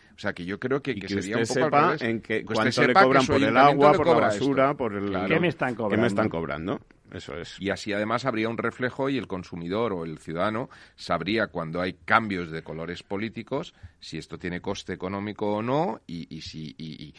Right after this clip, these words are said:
Speaker 1: y, y, ojo, a veces hay que, hay que pagar más si de verdad los servicios son mejores o, o digamos, la, la calle está mejor o todo. Pues uno compensa y, y, y valora si realmente,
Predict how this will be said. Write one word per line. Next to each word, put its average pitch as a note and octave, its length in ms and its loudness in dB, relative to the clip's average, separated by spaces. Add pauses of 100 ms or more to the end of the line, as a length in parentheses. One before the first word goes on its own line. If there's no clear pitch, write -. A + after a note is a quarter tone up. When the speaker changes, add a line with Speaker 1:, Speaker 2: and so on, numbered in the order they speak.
(200)
Speaker 1:
y, - 240 -14
y, D2+ 140 -12
ojo, A#2 180 -2
a C3+ 40 4
veces F2 460 -6
hay D2+ 120 -12
que, E2 220 -10
hay E2 120 -12
que D#2+ 120 -14
pagar E2 320 -4
más A2+ 360 -2
si - 160 -10
de D2 80 -8
verdad D#2 200 -6
los F#2 140 -6
servicios E2 380 -8
son E2+ 140 -10
mejores B2 600 -4 (280)
o, D2+ 200 -8
o D2+ 100 -8
digamos, D#2+ 460 -8
la, D#2+ 300 -4
la D2+ 160 -8
calle D#2 300 -8
está D2 180 -14
mejor B2 420 0
o G#2+ 60 -2
todo. G#2 160 -6
Pues C#2+ 180 -20 (280)
uno F2 200 -8
compensa A2 560 -4
y, E2 300 -6 (180)
y, E2 320 -12
y - 40 -10
valora G2 440 2
si G2 160 -10
realmente, F2 600 -6